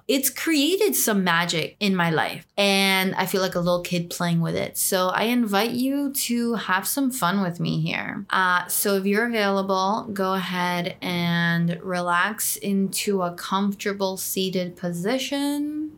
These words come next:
Take a deep breath. Begin to close your eyes.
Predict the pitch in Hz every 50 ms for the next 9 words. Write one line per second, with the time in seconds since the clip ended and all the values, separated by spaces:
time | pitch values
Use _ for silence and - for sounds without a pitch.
0 | - _ - - 254 240 214 220 208 208 202 196 190 180 - - 233 240 262 269
1 | 285 285 285 294 285 277 285 - - - - - - - - - - - - -
2 | - - - - - - - - 214 214 214 202 196 196 202 196 196 - - 196
3 | 185 180 180 175 180 170 170 175 202 240 269 277 277 277 277 285 285 294 285 285
4 | 285 285 285 -